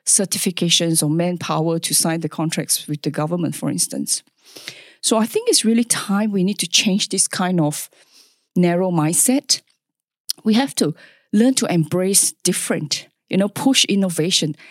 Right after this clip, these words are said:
and don't be afraid to fail. You know, support local small startups. This is why the Silicon Valley s-, thrive and we don't.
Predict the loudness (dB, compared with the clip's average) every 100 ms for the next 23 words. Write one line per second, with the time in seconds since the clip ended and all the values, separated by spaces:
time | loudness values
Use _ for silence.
0 | -20 _ 0 2 4 2 2 0 -4 -4
1 | -6 -4 -6 -6 -4 0 2 2 -2 _
2 | _ _ _ 0 2 4 2 0 -2 0
3 | 2 0 0 0 0 2 0 0 -2 -2
4 | -2 -4 -2 -2 -2 -14 -20 _ 4 6
5 | 4 2 2 2 0 2 2 2 -2 _
6 | -10 0 2 2 2 2 2 2 2 2
7 | 2 -2 -12 _ _ -2 0 2 2 0
8 | 0 0 0 0 0 0 -2